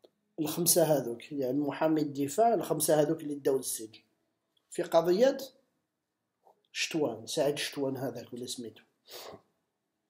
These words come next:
أوكي، يجيبوا تنمو ما عندهمش مواضيع جديدة مهمة للشعب الجزائري، يجيبوا هكذاك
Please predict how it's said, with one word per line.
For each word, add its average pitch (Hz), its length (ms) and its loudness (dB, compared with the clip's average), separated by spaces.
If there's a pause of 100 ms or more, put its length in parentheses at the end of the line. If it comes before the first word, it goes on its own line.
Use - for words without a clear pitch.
(1160)
أوكي، 170 400 6 (220)
يجيبوا 156 520 0
تنمو 180 340 2
ما 170 100 2
عندهمش 151 440 2
مواضيع 165 640 4
جديدة 156 640 -2 (460)
مهمة 156 460 2
للشعب 147 380 0
الجزائري، 147 800 -2 (720)
يجيبوا 320 420 8
هكذاك 185 400 8